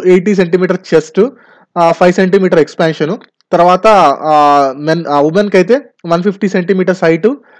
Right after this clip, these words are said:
థర్టీ ఎయిట్ కేజీస్ వెయిట్ వరకు ఉండొచ్చు. So, ఆ, దీంట్లో ఇంకా ఏ మార్పులు ఉండవు.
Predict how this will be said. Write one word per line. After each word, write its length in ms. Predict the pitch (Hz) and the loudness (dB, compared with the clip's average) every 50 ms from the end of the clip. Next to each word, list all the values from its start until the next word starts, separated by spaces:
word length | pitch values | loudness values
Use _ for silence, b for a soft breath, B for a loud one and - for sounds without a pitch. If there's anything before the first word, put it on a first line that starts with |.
| b b b | b b b
థర్టీ 220 | 196 175 - 202 202 | -2 -2 0 2 4
ఎయిట్ 240 | 202 196 190 - | 4 4 2 2
కేజీస్ 340 | - 196 180 175 196 185 190 | 0 0 0 0 0 -4 -2
వెయిట్ 200 | 156 160 160 160 | -2 -2 -2 0
వరకు 260 | 165 160 156 - 175 | -2 -2 -2 -2 -2
ఉండొచ్చు. 440 | 160 151 143 135 131 131 - 127 - - _ _ _ b b b b b b b b b - 233 | -4 -4 -2 -4 -6 -6 -8 -12 -14 -14 _ _ _ b b b b b b b b b 2 4
So, 260 | 226 220 220 220 190 | 6 6 6 6 4
ఆ, 200 | - 180 190 185 | 4 4 2 2
దీంట్లో 520 | 165 170 208 220 214 190 233 233 247 233 | 2 2 0 0 0 2 4 4 6 4
ఇంకా 160 | 185 180 208 | 4 2 2
ఏ 240 | 190 180 185 196 208 | 4 6 6 6 4
మార్పులు 440 | 196 190 180 185 190 185 208 202 190 | 4 2 2 2 2 2 0 0 0
ఉండవు. 420 | 185 175 175 180 170 202 277 294 | 0 0 0 0 0 -2 -4 -6